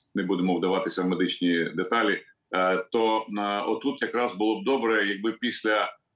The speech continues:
логічного, е, декларування факту, е, е, була б не менш логічна дія. А так виходить, що, е, е, е, оце правильне,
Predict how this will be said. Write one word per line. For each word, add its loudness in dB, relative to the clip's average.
логічного, 0
е, 0
декларування 2
факту, -2
е, -2
е, 4
була 0
б -6
не 2
менш 0
логічна 0
дія. -2
А -2
так -2
виходить, -2
що, 0
е, -2
е, 0
е, 0
оце 0
правильне, 0